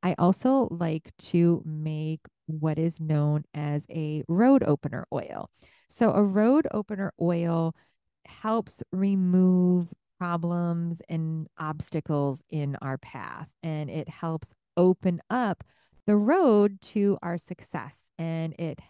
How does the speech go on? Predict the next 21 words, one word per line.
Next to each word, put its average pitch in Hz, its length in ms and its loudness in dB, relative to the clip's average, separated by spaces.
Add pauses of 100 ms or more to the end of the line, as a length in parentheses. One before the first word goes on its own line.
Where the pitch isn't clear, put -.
helps 160 440 -6
with, 156 280 -2 (280)
you 165 120 -4
know, 151 280 0 (420)
kind 190 180 -4
of 180 80 -2
improving 170 680 4
our 160 200 -6
everyday 156 440 -4
affairs. 147 520 -4
So, 247 300 0 (320)
you 320 80 -12
know, 254 160 -6
like, 247 200 -6
with, 220 260 -4
with 165 120 -4
Mercury 160 300 -6
retrograde 214 800 -6
and, 151 280 -6 (320)
you 175 100 -8
know, 127 240 -6